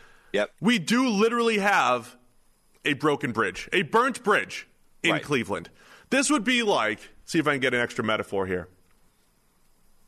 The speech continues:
Speaker 2: We're trying to take the P F F N F L podcast to the next step, next level. We fire Sam.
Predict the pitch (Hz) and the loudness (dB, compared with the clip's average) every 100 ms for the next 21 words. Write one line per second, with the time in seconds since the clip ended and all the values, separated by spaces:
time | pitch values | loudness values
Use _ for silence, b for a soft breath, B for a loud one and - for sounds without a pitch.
0 | _ _ _ - - 135 196 226 190 165 | _ _ _ -20 0 2 2 2 2 0
1 | 180 - - 165 151 143 - 131 123 123 | -4 -6 -4 0 2 0 0 0 0 -2
2 | 120 123 117 123 113 - 101 98 - - | 0 -2 0 0 -2 -4 -4 -4 -4 -2
3 | 180 131 120 117 - 165 175 175 170 - | 0 0 -2 -2 0 0 2 0 -2 -10
4 | _ 127 120 - 139 135 - 107 98 | _ -4 -2 0 0 0 -2 -4 -6